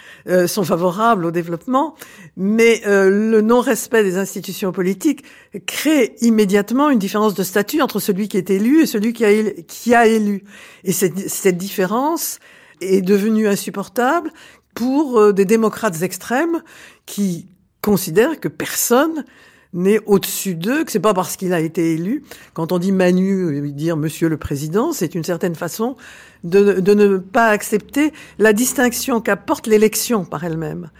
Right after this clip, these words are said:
C'est, c'est l'élection qui, qui change le statut des hommes politiques. C'est de respecter ce, ce, ce, ce fondement de la légitimité qui est l'élection. Et quand ce fondement n'est pas respecté,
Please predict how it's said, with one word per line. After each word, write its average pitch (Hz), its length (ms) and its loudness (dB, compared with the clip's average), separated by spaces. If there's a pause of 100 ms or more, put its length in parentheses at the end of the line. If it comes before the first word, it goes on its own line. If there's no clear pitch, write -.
(280)
C'est, 151 220 -8
c'est 160 180 -4
l'élection 196 600 0
qui, 147 400 -12
qui 170 140 -18
change 190 380 -4
le 151 80 -10
statut 160 560 -10 (880)
des 156 280 -4
hommes 165 120 -2
politiques. 151 460 -10
C'est - 160 -14
de 151 120 -4
respecter 165 720 -6
ce, - 320 -14 (800)
ce, - 260 -14
ce, 135 400 -10
ce - 180 -8
fondement 196 520 -4
de 160 60 -4
la 165 60 -2
légitimité 170 720 -8
qui - 140 -10
est - 20 -8
l'élection. 185 540 -8 (800)
Et 160 640 0 (220)
quand 220 280 -2
ce - 300 -10
fondement 190 500 -6
n'est 160 120 -6
pas 156 120 -10
respecté, 175 720 -12